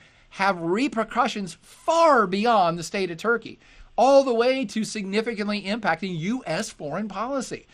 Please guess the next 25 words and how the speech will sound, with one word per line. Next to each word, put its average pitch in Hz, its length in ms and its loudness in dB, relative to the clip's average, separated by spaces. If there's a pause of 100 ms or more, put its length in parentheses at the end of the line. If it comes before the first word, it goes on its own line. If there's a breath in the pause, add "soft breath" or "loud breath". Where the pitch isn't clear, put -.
(340 soft breath)
So 196 220 -2
yes, 214 380 0
Turkey 196 380 -2
is 165 120 -2
a 160 60 -8
significant 208 560 -2
military, 151 460 -6 (280)
a, 180 140 -4
the 180 160 -4
second 269 400 -6
biggest 180 420 -2
air 156 160 0
force 180 320 -4
of 156 240 0
nato 160 400 -4
countries, 156 400 -8
and 135 100 -8
the 135 60 -6
United 143 240 -4
States 151 260 -4
would 139 120 -10
definitely 139 240 -6
be 131 80 -6
the 117 80 -8
first. 120 420 -12